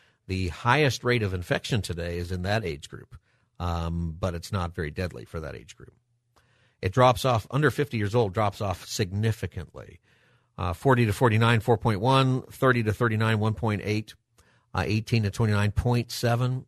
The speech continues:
and under that, it is, uh, less than point one, uh, rounded up to point one. And so the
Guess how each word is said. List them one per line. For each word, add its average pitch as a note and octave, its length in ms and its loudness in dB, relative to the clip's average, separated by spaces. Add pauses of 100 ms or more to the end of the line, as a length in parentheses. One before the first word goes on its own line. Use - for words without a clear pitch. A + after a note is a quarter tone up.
and G2 380 -4
under B2 360 2
that, G#2+ 520 0 (100)
it G#2 260 -2
is, G2 600 -4
uh, F#2+ 560 -4 (160)
less G#2+ 340 -4
than F#2+ 320 0
point - 280 -6
one, E2+ 340 -6 (1080)
uh, E2+ 360 -4
rounded F#2 440 -2
up E2+ 160 -2
to - 80 -10
point F2 300 -10
one. D#2 300 -14 (880)
And A#2 120 2
so C#3+ 120 4
the C3+ 180 6